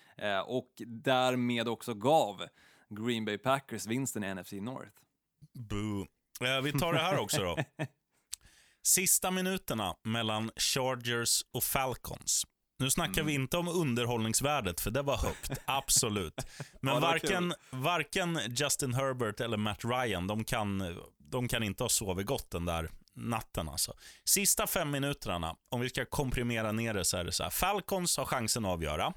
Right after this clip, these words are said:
Speaker 2: Det står even Steven oavgjort. Matt Ryan kastar bort bollen.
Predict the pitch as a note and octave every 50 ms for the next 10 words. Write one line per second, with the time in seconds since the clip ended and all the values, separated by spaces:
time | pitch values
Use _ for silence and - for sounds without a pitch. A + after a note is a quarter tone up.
0 | - - - G#2+ A2+ A#2+ A#2 A2+ A#2+ - - C#3 A2+ A2 G#2+ G2 - - _ _
1 | - C3+ B2 A2+ A2+ A2 F#2+ - - G2+ E2 D#2+ F#2 F#2 F2+ E2 D#2+ D#2 E2+ A2+
2 | D#3+ - - - - - - - - - _ _ _ _ _ - C3 C3 - D3+
3 | D#3 E3 F3 E3 D#3 - E3 D3 - - A#2+ A2 G2+ - - - F#2 F2+ F#2 G#2
4 | C#3+ F#3+